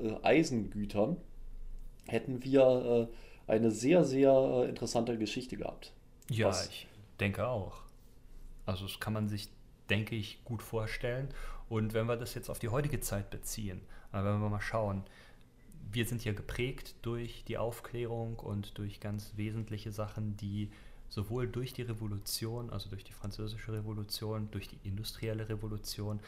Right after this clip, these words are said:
Speaker 2: aber auch durch den Buchdruck erfolgt sind. Und unsere jetzige Gesellschaft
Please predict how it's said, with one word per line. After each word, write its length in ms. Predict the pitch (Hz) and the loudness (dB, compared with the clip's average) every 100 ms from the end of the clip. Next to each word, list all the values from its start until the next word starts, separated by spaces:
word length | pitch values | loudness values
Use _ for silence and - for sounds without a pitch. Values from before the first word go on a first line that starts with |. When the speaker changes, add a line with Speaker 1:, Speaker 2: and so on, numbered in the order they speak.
| - - | -12 -4
Speaker 2:
aber 220 | 104 95 | -4 -2
auch 160 | 95 | -6
durch 160 | - - | -8 -4
den 160 | 107 98 | -2 -2
Buchdruck 600 | 113 - - - - - - - - - - - | -4 -10 -8 -8 -8 -16 -16 -18 -16 -14 -14 -8
erfolgt 500 | 95 - 98 92 - | -8 -4 -6 -4 -10
sind. 360 | - - - - - - | -10 -10 -10 -14 -16 -8
Und 140 | 101 101 | -6 -2
unsere 500 | 101 101 101 98 104 | 0 0 -2 -4 -2
jetzige 460 | 104 107 117 107 | -2 -2 -4 -2
Gesellschaft 800 | 98 95 95 101 - 110 - - | -4 -4 -4 -4 -4 -6 -6 -14